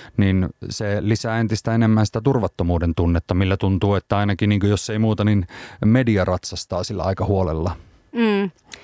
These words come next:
Speaker 2: Pienempiäkin asioita on tällä viikolla tapahtunut, nimittäin Tukholmassa maanantaina A I K:n ja Hammarbyn kohtaamisessa ottelu jouduttiin keskeyttämään hetkeksi, kun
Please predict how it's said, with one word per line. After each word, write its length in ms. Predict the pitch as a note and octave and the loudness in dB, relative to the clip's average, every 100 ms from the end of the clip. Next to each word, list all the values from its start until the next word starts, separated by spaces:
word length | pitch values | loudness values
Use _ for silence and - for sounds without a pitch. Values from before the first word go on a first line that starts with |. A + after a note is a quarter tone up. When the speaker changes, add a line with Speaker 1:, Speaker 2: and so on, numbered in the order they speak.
| - - _ - | -20 -20 _ -2
Speaker 2:
Pienempiäkin 1000 | A#3+ G3 F3+ F#3+ F3+ - F3+ F3 E3+ - - | -2 0 -2 -2 -2 -2 -2 0 -2 -4 -2
asioita 540 | G3+ F#3+ F#3+ E3+ E3 F3 | -2 0 0 -2 0 -2
on 120 | F3+ | 0
tällä 280 | G3 F#3 D#3+ | -2 -2 -2
viikolla 340 | D#3+ E3 E3+ - | -4 -2 -4 0
tapahtunut, 720 | G3 - E3+ E3 F3 E3 E3 | -2 0 -4 -4 -4 -2 0
nimittäin 1080 | E3 E3+ E3 _ - E3+ E3+ E3+ E3+ E3+ - - - | 0 0 -2 _ -2 0 2 0 0 0 -4 -12 -6
Tukholmassa 640 | E4 D#4 G#3+ G3 F#3 F3 G3 | -4 -2 0 2 0 -2 0
maanantaina 840 | G#3 G#3 F3+ E3+ F3 F3 E3+ E3+ D#3+ - - | 2 2 0 -2 0 2 2 0 0 -10 -4
A 220 | G3+ F#3 | 0 2
I 180 | E3+ E3 | 0 -2
K:n 360 | E3+ D#3+ D#3+ | 0 0 2
ja 220 | E3 E3 - - | 0 0 -2 -6
Hammarbyn 880 | F3+ G3+ A3 F#3+ D#3+ D#3+ D#3+ D#3+ D3+ | -2 2 2 2 0 -2 -4 -4 0
kohtaamisessa 1300 | F#3 F3+ E3+ E3 D#3 D3+ D#3 E3 - - - D#3+ - _ - | 0 0 -2 -2 0 -2 -4 -8 -8 -14 -2 -2 -2 _ -4
ottelu 400 | G3 - F3 E3+ | -2 0 0 0
jouduttiin 400 | E3 E3+ - E3+ | 0 -2 -4 -2
keskeyttämään 800 | B3+ B3+ - E3+ E3 E3 D#3+ D#3+ | -2 -2 -2 -2 -2 -2 0 0
hetkeksi, 720 | F#3 F#3+ - - D#3+ - - - | 0 -2 -4 -8 -8 -8 -16 -8
kun 260 | E3 D#3+ | -4 -4